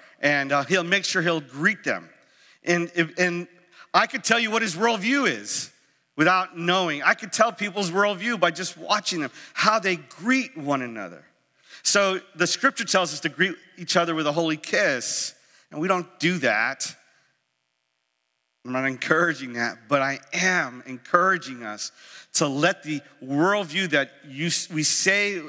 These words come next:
and we speak out live through us and how we greet one another. So we don't say, uh, we greet each other with a holy kiss, but we,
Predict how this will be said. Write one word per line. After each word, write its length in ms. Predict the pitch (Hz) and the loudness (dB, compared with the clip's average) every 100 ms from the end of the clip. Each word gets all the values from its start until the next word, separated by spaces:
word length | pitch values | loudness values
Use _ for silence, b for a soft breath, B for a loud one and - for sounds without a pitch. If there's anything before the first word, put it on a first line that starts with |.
| - | -4
and 240 | 151 139 | -2 -2
we 180 | 143 143 - | -2 -4 -6
speak 680 | - - - - _ 196 185 | -4 -2 -2 -6 _ -4 2
out 340 | 202 190 135 - B B | 4 4 0 -4 B B
live 420 | 143 156 190 233 - - | 0 4 4 2 0 -2
through 220 | 180 160 | 2 2
us 200 | 147 - | 2 -2
and 100 | 127 | -2
how 180 | 165 160 | 0 0
we 180 | 160 160 139 | -2 -12 -16
greet 360 | 147 226 240 - B B _ | -2 0 0 -4 B B _
one 220 | 127 123 | -2 -2
another. 460 | 123 117 113 101 90 B B | -2 -4 -4 -6 -12 B B
So 160 | - 156 | -2 2
we 140 | 151 | 2
don't 180 | 190 202 | 2 0
say, 480 | - 180 165 156 B B B 143 | 0 0 0 -2 B B B 0
uh, 320 | 139 135 135 | 2 0 -2
we 80 | 131 | -4
greet 200 | 151 160 | -2 -2
each 140 | 139 | 0
other 140 | 156 135 | 0 0
with 100 | 131 | -2
a 40 | |
holy 200 | 143 143 | -4 -4
kiss, 400 | - - 160 - | -4 -4 -2 -4
but 260 | - 139 143 | -4 -6 -4
we, 200 | 131 | -8